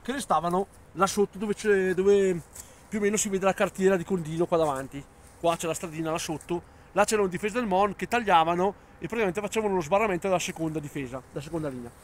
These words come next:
Qui in parte a noi c'erano le due casette, che erano le due casame-, che erano due casamenti. Uno era un magazzino dove veniva stipata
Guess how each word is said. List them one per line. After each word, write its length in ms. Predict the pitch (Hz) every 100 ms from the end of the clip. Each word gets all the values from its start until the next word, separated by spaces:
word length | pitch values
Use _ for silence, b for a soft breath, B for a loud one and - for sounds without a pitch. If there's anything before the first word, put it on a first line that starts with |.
| B B B
Qui 80 | 294
in 60 | 277
parte 240 | 269 254
a 20 |
noi 240 | 262 262 220
c'erano 300 | 214 202 175
le 80 | 156
due 160 | 226
casette, 440 | 226 180 160 - 233
che 100 | 233
erano 160 | 170
le 100 | 156
due 120 | 143
casame-, 380 | 185 170 170 139 -
che 80 | 151
erano 120 | 147
due 120 | 151
casamenti. 420 | 170 156 156 -
Uno 180 | 262 269
era 100 | 226
un 80 | 175
magazzino 580 | 196 180 147 202 175 127 - - - - -
dove 160 | 165 175
veniva 200 | 202 202
stipata 640 | - 180 185 175 156 127